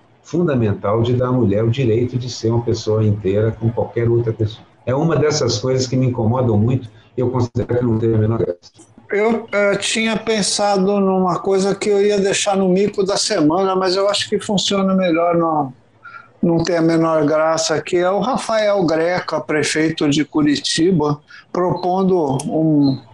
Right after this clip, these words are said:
Speaker 2: uma diretriz municipal que, que multa, pro-, simplesmente multa quem der comida pra, pra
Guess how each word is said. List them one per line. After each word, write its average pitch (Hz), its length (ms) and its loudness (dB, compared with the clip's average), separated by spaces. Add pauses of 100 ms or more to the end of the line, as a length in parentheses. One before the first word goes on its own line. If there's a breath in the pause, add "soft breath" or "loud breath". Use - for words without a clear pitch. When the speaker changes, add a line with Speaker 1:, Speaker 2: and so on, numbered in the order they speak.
(460 loud breath)
Speaker 2:
uma 156 260 2
diretriz 170 1040 0
municipal 160 800 0
que, - 180 -6
que 240 160 -4
multa, 311 680 2
pro-, 175 300 0 (140)
simplesmente 240 680 0
multa 247 480 2
quem 233 220 2
der 233 240 0
comida 220 460 2
pra, 220 420 2
pra 180 340 0